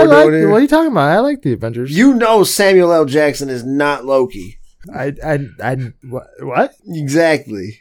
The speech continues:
Speaker 2: I don't know what you're talking about.
Speaker 1: Anyways, his character now in real life is Elon Musk.
Speaker 2: Yeah, in a way, yeah, yeah. He's an independent outsider that's basically taking over the defense.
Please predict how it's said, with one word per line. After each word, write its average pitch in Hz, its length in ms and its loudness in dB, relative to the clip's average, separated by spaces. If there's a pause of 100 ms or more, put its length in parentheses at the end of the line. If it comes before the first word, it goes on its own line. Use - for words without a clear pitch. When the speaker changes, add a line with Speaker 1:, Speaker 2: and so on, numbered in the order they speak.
(100)
Speaker 2:
I 196 80 -12
don't 220 160 -2
know 214 60 0
what 190 180 -2
you're 233 180 0
talking 262 140 -8
about. 107 380 -10 (100)
Speaker 1:
Anyways, 113 920 -2 (200)
his 170 280 0
character 123 840 -4
now 113 460 -6
in 110 120 -10
real 113 180 -4
life 120 360 -4
is 101 540 -12 (180)
Elon 127 300 -6
Musk. 160 360 -10 (280)
Speaker 2:
Yeah, 220 360 2
in 190 200 0
a 202 80 4
way, 214 280 4
yeah, 285 400 6
yeah. 233 280 4
He's 226 280 4
an 202 180 4
independent 196 920 -2
outsider 180 720 0
that's 147 560 -2 (120)
basically 170 580 0
taking 151 460 -6
over 139 340 -2
the 127 180 -2
defense. 120 760 -8